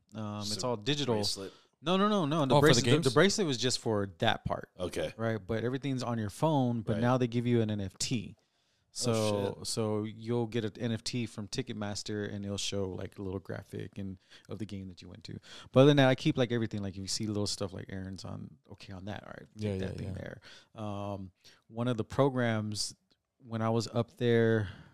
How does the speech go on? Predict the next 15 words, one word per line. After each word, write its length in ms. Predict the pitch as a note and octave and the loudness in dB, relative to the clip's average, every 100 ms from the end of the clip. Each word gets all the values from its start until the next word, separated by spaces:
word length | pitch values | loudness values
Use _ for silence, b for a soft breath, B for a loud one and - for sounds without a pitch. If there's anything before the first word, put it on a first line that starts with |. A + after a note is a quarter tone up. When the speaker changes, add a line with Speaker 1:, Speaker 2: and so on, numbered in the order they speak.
| B B | B B
Speaker 1:
I 40 | G#2+ | -10
wanna 100 | A2+ | -4
say 200 | - A#2+ | -2 0
March 400 | G2+ G#2 C3+ - | 0 0 -2 -2
or 80 | |
April, 300 | B2+ B2+ C#3+ | 0 0 0
he 100 | C3 | 0
was 160 | B2+ A#2+ | 0 -2
doing 240 | A#2+ B2 | -2 -2
an 80 | A#2+ | -2
event 380 | A2+ A#2 B2 G2+ _ _ | -2 -2 -4 -6 _ _
for 480 | A2+ A2+ A2+ A2+ F#2+ G#2 | -6 -4 -2 -4 -8 -8
the 80 | A2+ | -4
National 340 | A#2+ A#2 B2+ | -4 -4 -6
Guard. 280 | B2+ C3+ | -4 -6